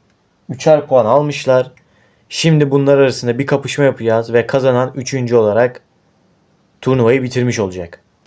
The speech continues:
Evet arkadaşlar, sahayı yerleştirdim. Şimdi iki Beyblade de atacağım. Bakalım hangisi daha başarılı olacak. Bu kapışma bize turnuvanın üçüncüsünü verecek.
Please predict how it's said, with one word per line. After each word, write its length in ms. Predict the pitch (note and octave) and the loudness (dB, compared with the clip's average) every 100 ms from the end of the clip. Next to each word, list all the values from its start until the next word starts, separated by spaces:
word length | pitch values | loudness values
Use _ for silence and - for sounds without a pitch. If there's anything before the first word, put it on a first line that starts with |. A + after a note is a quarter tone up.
| - | 0
Evet 220 | F3 F3+ | 2 4
arkadaşlar, 600 | E3+ D#3+ D#3 C#3 C#3+ C#3+ | 2 2 0 -2 -2 -2
sahayı 480 | C#3+ - D3 D#3 D#3 | -2 -2 0 2 2
yerleştirdim. 840 | D3+ D3+ D3+ D3 D#3+ C#3 C3+ C#3 C#3+ | 2 2 -2 -2 -2 -2 -4 -10 -14
Şimdi 420 | - E3 D3 C#3 | -6 -4 -2 -4
iki 340 | C#3 D3 D#3 | -4 -4 0
Beyblade 400 | D#3 C3 B2 A#2+ | 0 0 -2 -4
de 60 | C#3 | -2
atacağım. 460 | C3+ B2 A#2 A#2+ B2 | -4 -4 -6 -4 -4
Bakalım 320 | D3 C3+ C3 | -2 -2 -2
hangisi 360 | D3+ C3 A#2 | -4 -4 -2
daha 180 | A#2 A2+ | 0 0
başarılı 360 | A2 - A2 C3 | -2 -6 -8 -6
olacak. 420 | B2 G#2+ A2+ A2+ _ | -6 -6 -8 -10 _
Bu 180 | C#3 D3+ | -6 -2
kapışma 760 | D3 C3 B2 - A#2+ C3 B2+ B2 | -2 -4 -10 -6 -4 -4 -6 -10
bize 360 | B2 C3+ C3+ | -4 -4 -4
turnuvanın 400 | - C3+ B2+ B2+ | -8 -8 -6 -6
üçüncüsünü 540 | C3 C3 C3 A#2+ C#3 B2 | -8 -10 -10 -10 -4 -2
verecek. 560 | A2+ G#2 B2 B2 - | -2 -2 -4 -6 -16